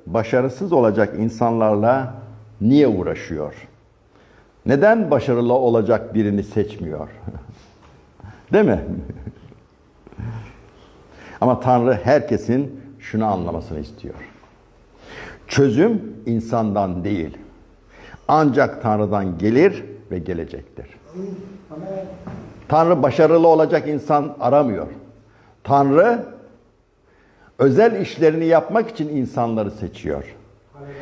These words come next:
Speaker 1: Ve herkesin şunu anlamasını istiyor. Çözüm insandan değil. Eğer çözüm insandan olsaydı başarılı insan bulurdum. Aslında bulurdum değil,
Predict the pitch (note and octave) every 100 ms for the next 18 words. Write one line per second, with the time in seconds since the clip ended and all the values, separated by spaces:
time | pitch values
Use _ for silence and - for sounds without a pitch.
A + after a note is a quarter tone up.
0 | - D3 C3+ D#3 A#3+ - G#3 F3+ - E3
1 | E3+ D#3+ C#3 B2 F#2+ A2 G#2 G#2+ - G2
2 | F2+ F2 - - _ - D#3+ D3 D#3 G3
3 | G#3+ - - D3+ D3 D#3+ D3+ D3 E3+ F3+
4 | D3+ A#2 C#3+ A#2+ - - - - _ _
5 | - - - - - B2+ E3 G3+ G3 E3+
6 | E3 F3 E3+ E3 D#3+ D#3 D3+ D3+ G3+ G#3
7 | F3+ G#3 G3+ - - - - _ A#2 C#3
8 | D3+ D3 D3+ C3+ - E3 E3+ C#3 C#3+ A#2
9 | D3+ F#3 F2+ - - _ _ - - B2
10 | A#2+ A#2+ G#2+ - A#2+ C3 C3+ A#2+ B2+ E3
11 | C3+